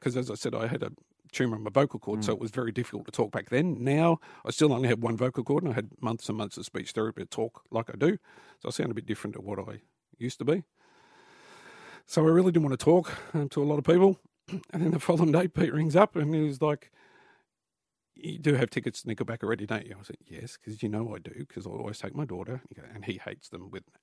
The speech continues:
Speaker 1: absolute passion, <laughs> like most people probably.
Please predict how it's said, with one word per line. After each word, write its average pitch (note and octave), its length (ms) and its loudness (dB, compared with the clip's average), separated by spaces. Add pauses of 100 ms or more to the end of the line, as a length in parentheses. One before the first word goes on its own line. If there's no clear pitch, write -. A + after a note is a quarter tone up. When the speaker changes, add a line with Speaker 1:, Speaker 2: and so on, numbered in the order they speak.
Speaker 1:
absolute - 840 -14
passion, - 420 -16 (140)
<laughs> - 360 -14
like A2+ 160 -2
most G2+ 200 -10
people - 260 -10
probably. G2 320 -10